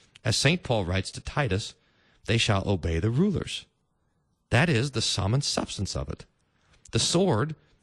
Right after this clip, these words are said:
in itself, the sword is in itself right,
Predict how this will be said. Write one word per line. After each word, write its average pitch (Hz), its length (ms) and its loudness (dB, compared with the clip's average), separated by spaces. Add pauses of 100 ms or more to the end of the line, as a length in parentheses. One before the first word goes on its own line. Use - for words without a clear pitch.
(120)
in 147 140 4
itself, 113 720 -2 (1040)
the 101 100 -2
sword 120 600 2
is 147 380 0
in 147 200 0
itself 98 560 -2 (340)
right, 113 540 -2